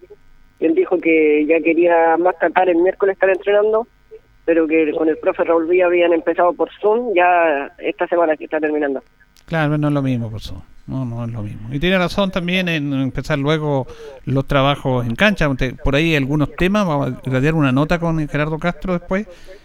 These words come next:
Speaker 2: en relación a que cumplir algunos protocolos. Oiga, los protocolos de la tercera división son más jodidos que los de la segunda división. Nosotros el año pasado en cuarentena, Linares en Chenada, y lo tenían que hacer los jugadores,
Speaker 1: Claro.
Speaker 2: hacerse el P C R,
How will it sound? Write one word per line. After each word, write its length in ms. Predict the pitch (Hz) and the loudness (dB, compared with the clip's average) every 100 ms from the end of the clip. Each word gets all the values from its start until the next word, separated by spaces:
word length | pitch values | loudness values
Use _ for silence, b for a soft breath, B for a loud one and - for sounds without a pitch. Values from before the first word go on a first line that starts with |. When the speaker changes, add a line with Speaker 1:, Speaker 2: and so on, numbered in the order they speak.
| B - | B -6
Speaker 2:
en 100 | 135 | -2
relación 320 | 143 - 175 | -2 0 -2
a 60 | |
que 120 | 156 151 | -2 -4
cumplir 300 | 135 170 165 | -2 -2 -2
algunos 280 | 151 147 | -2 -4
protocolos. 440 | - 135 151 294 277 | -4 -4 0 0 0
Oiga, 200 | 247 202 | 0 0
los 100 | 147 | -2
protocolos 580 | - 135 131 233 302 254 | -2 -2 -2 -2 -2 0
de 60 | |
la 100 | 180 | 0
tercera 320 | 143 131 226 226 | -2 -4 -2 -2
división 240 | 180 220 | -2 -4
son 200 | - 143 | -4 0
más 180 | 196 247 | 0 0
jodidos 560 | - 220 247 294 302 - B B B - | -2 0 2 2 0 -4 B B B -10
que 120 | 170 | -4
los 140 | 180 185 | -2 0
de 60 | |
la 100 | 175 | 0
segunda 360 | - 180 233 220 | 0 0 2 2
división. 320 | 208 - 349 | 0 0 0
Nosotros 320 | 208 220 185 | 0 0 0
el 60 | 180 | 0
año 80 | 170 | -2
pasado 240 | 151 190 | 0 -2
en 80 | 156 | 0
cuarentena, 680 | 160 147 131 - 320 320 262 | -2 0 -2 -2 -2 0 0
Linares 300 | 233 247 233 | 0 0 0
en 60 | |
Chenada, 480 | - 226 349 302 - - - | 0 0 2 -2 -4 -10 -4
y 80 | |
lo 140 | 131 120 | -2 -2
tenían 280 | 120 135 170 | 0 0 0
que 80 | |
hacer 140 | 190 214 | -2 -2
los 60 | |
jugadores, 240 | 208 233 196 | 0 2 4
Speaker 1:
Claro. 120 | 196 | 2
Speaker 2:
hacerse 100 | 185 | 0
el 60 | 170 | -2
P 140 | 170 | -2
C 200 | 185 262 | 2 2
R, 200 | 349 139 | 2 -2